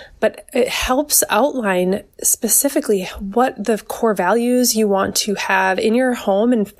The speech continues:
and in your family, and how specifically you will create that. It helps you walk through that.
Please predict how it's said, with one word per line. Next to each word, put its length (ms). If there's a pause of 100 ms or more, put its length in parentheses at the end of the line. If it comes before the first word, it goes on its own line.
and 160
in 180
your 180
family, 680 (340)
and 140
how 680
specifically 1000
you 400
will 340
create 640
that. 280
It 40
helps 320
you 100
walk 260
through 320
that. 340